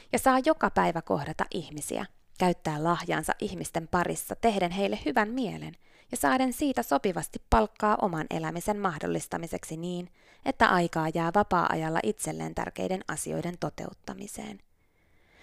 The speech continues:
Jollekin menestystä on se, että se, mitä työkseen tekee, mahdollistaa samaan aikaan seikkailun pyörillä kulkevassa kodissa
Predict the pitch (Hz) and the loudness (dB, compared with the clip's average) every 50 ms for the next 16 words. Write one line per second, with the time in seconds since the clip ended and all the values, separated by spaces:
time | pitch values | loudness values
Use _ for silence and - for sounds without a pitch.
0 | - - - - 180 170 170 202 247 247 - - 170 156 160 175 180 180 170 - | -20 -20 -4 2 4 6 6 6 6 4 2 -2 -6 -2 0 2 2 2 2 0
1 | - 156 - - 165 156 170 180 - - 226 208 202 - _ _ - - - - | -2 -4 -4 -4 -4 -4 -2 -4 0 2 2 2 2 0 _ _ -20 -20 -20 -20
2 | - - - - 202 - - 180 - - 277 285 262 233 - 202 - - 277 269 | -20 -12 -10 -8 -4 -2 -2 -2 0 2 2 2 2 2 0 -2 0 2 4 4
3 | 254 - - - 175 170 175 - - 247 240 - - 165 156 156 165 208 254 254 | 4 4 2 -2 -4 -4 -2 2 2 2 2 0 -2 -4 -4 -2 -2 -2 -2 -2
4 | - 214 202 202 208 - - - 233 233 233 - 320 302 233 190 175 170 190 180 | 0 0 0 0 0 0 2 2 4 4 4 2 2 2 2 2 2 2 0 0
5 | 180 180 - 196 190 202 - - 285 262 - - - 180 175 170 180 180 185 - | 0 0 0 0 0 2 4 4 4 4 4 2 0 0 0 2 0 0 0 0
6 | 277 269 254 202 180 175 165 160 - - 170 165 - 175 170 175 - - 208 - | 2 6 6 6 6 6 2 0 0 0 0 0 2 0 0 0 -2 -2 -2 4
7 | - 220 190 175 160 - - - | 6 6 6 6 2 0 -2 -2